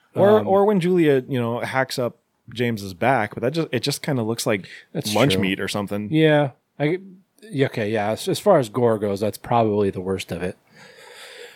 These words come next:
Speaker 2: But even that, when you c-, compared to even, well,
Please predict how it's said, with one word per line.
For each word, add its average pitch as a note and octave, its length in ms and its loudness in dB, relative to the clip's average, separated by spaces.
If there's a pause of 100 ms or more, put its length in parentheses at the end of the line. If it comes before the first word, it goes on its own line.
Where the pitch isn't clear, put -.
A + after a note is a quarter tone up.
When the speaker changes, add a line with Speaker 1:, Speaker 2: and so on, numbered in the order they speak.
(200)
Speaker 2:
But G2 320 -6
even D#3+ 260 4
that, A#2 280 0 (320)
when D3+ 280 0
you A#2+ 140 2
c-, B2+ 200 -10
compared C4 340 2
to G3 80 4
even, D3 460 2 (560)
well, A3 320 6